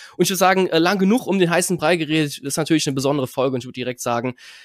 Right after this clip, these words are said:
äh, lass uns mal das Thema reden. seo damals, seo heute. Martin, die, wir können direkt losstarten. Wie hast du seo vor zehn Jahren gemacht? Und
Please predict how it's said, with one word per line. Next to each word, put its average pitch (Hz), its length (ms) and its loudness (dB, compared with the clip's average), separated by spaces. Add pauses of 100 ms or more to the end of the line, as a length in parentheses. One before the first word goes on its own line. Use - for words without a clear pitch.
(160)
äh, 123 140 2
lass 143 180 2
uns - 80 -10
mal 170 80 2
das 147 140 0
Thema 196 220 0
reden. 170 340 2 (280)
seo 202 480 2
damals, 175 680 2
seo 151 400 2
heute. 156 540 0 (260)
Martin, 139 560 -6 (220)
die, 135 180 -4
wir 135 80 -18
können 170 160 -2
direkt 160 320 0
losstarten. 139 720 -4 (100)
Wie 143 160 -4
hast 175 220 -8
du 156 40 -2
seo 160 260 2
vor 151 180 -4
zehn 160 320 -2
Jahren 156 260 -2
gemacht? 113 380 -8
Und 123 340 -8